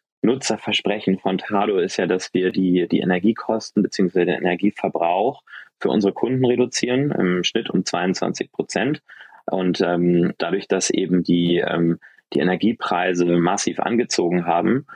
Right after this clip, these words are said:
nehmen wir jetzt mal zum Beispiel hier in, äh, München, die Münchner Stadtwerke, die haben den Gaspreis von sechs Cent auf zweiundzwanzig Cent angehoben.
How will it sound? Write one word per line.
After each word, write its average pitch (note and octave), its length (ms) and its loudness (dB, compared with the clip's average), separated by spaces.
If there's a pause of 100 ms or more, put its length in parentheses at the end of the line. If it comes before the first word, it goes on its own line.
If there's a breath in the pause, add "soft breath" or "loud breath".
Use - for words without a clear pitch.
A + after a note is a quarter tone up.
(360 loud breath)
nehmen F2 180 4
wir F2 80 2
jetzt E2 200 -2
mal F2 220 0
zum - 180 0
Beispiel F2 300 0
hier F2 240 2
in, E2+ 260 2
äh, E2+ 260 -2
München, G2 500 2
die F#2 60 2
Münchner F#2+ 320 0
Stadtwerke, F#2+ 640 -4
die F2+ 140 0
haben F#2+ 140 4
den F2 320 2
Gaspreis F#2 880 -2
von F2 180 -4
sechs F2+ 380 -4
Cent F#2+ 380 0
auf - 140 -10
zweiundzwanzig F#2 960 -4
Cent B2+ 340 -2
angehoben. A#2+ 640 0